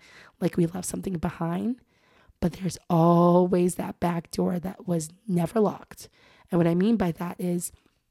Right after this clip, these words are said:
there's always something from your past life that is going to try to creep into your future life or your current life, wherever you are. And you have to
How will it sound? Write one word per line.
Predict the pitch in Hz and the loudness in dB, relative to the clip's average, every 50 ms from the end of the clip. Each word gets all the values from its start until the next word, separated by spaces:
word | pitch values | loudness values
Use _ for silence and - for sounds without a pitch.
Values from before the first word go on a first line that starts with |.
| _ _ _ _ _ _ - | _ _ _ _ _ _ -2
there's | - 180 170 160 - | 0 2 2 2 0
always | 185 180 180 175 - | -2 -2 -2 -2 -2
something | - 180 180 - 180 | -2 -4 -4 -4 -4
from | 175 - 175 175 | -2 -2 0 0
your | 170 165 | 0 0
past | - - 170 175 - - - | 0 -2 -4 -4 -6 -4 -2
life | 214 208 226 - - _ _ _ _ _ _ | -4 -4 -4 -6 -12 _ _ _ _ _ _
that | - 185 | -2 0
is | 180 165 - | 0 -2 -2
going | - 190 180 180 | -4 -6 -6 -6
to | - - | -6 -8
try | - - 175 175 | -6 -4 -2 -2
to | 180 170 | -2 -4
creep | - - 185 175 - | -6 -6 -6 -6 -4
into | 175 165 165 - - 175 | -6 -6 -6 -8 -8 -6
your | 180 175 170 | -6 -6 -8
future | - - - 185 - - 185 | -10 -12 -12 -12 -10 -10 -10
life | 185 185 180 165 - | -10 -10 -8 -6 -4
or | 180 | -2
your | 180 196 196 | -2 -2 -4
current | - - - 180 190 - | -4 -4 -4 -4 -2 -4
life, | 190 175 180 - - | -6 -8 -8 -2 2
wherever | 190 175 175 170 180 | 4 4 4 4 2
you | 202 190 185 208 175 | 0 -4 -6 -8 -10
are. | - 202 214 - _ _ _ _ _ _ _ _ _ _ _ - | -10 -14 -18 -20 _ _ _ _ _ _ _ _ _ _ _ -2
And | 185 180 180 | 0 2 2
you | 185 196 | 2 2
have | 196 214 233 - - | 2 0 -2 -6 -8
to | - - - - 180 185 185 185 190 | -8 -8 -4 -4 -2 -2 -2 -4 -6